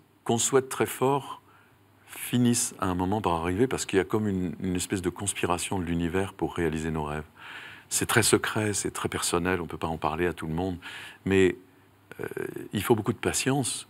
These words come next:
et aussi se laisser surprendre, emporter par le flot de la vie. Il y a des moments où, quand on peut rien faire d'autre, eh ben,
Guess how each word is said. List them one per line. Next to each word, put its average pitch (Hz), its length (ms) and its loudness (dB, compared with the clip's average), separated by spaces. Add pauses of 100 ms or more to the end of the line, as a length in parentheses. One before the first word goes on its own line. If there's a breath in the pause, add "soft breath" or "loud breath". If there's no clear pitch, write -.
(100)
et 127 140 8
aussi 160 480 4
se - 160 4
laisser 113 240 4
surprendre, 107 600 -2 (340 loud breath)
emporter 120 380 0
par 95 200 4
le 92 80 6
flot 101 260 0
de 92 100 0
la 87 100 2
vie. 85 180 -8 (840 loud breath)
Il 113 40 6
y - 20 8
a 104 40 6
des 135 100 8
moments 131 340 6
où, 110 140 6
quand 110 240 -2
on 95 60 -4
peut - 120 -2
rien 98 220 0
faire 85 240 -2
d'autre, 101 300 0
eh - 20 0
ben, 87 240 -2